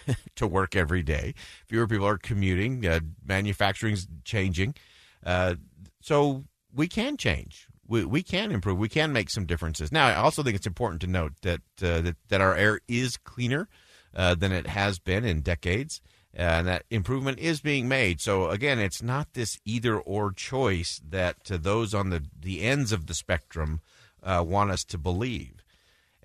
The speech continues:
And so I think the important thing for each of us is to recognize, okay, so what can I do? What's my responsibility? What's my role, whether I'm a business owner, whether I'm a citizen?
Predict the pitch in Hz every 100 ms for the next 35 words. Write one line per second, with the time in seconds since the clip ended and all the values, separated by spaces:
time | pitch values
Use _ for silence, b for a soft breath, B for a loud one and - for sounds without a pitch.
0 | - 110 113 143 196 220 160 113 - 98
1 | 139 139 123 120 135 123 101 196 254 -
2 | 98 - 101 107 - 101 98 190 - 143
3 | - 180 202 - 175 - 175 165 104 78
4 | 104 - 131 120 107 101 101 92 85 85
5 | 78 78 95 - 101 110 113 110 135 175
6 | 107 98 95 95 80 104 104 110 - 127
7 | 151 190 165 90 90 85 78 156 165 -
8 | 185 196